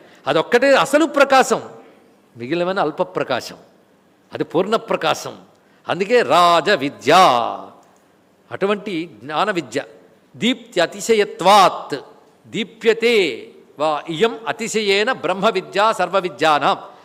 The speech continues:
సర్వ విద్యానాం బ్రహ్మ విద్య. మళ్ళీ విభూతి యోగంలో భగవానుడే చెప్తాడు, రాబోతున్నాం ఒక రెండు మూడు అధ్యాయాల్లోనే, అక్కడే చెప్తాడు,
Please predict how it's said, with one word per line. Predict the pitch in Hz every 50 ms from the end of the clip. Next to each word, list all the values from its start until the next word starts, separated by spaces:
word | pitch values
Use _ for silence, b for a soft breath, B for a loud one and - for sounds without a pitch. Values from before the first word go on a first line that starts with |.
| B B B B
సర్వ | - - 143 165 196
విద్యానాం | 214 214 208 160 175 220 226 226 226 240 226 214
బ్రహ్మ | 214 220 214 220
విద్య. | 214 208 147 - 135 117 - - -
మళ్ళీ | 135 160 170
విభూతి | 151 147 123 185 226 - 208
యోగంలో | 208 208 196 202 202
భగవానుడే | 180 - 143 160 180 185 185 185 180 180
చెప్తాడు, | 160 170 170 - 175 160 131 117 120 123 - -
రాబోతున్నాం | 117 131 147 165 190 190 - 185 185 196 185 170
ఒక | 147 127 113 -
రెండు | 131 131 135 139
మూడు | 143 147 143 147 143
అధ్యాయాల్లోనే, | 139 131 123 147 170 165 156 160 160 151 127 131 110 92 - b b b b b b b b b b b -
అక్కడే | 127 - 185 196
చెప్తాడు, | 196 185 185 185 - 185 175 147 127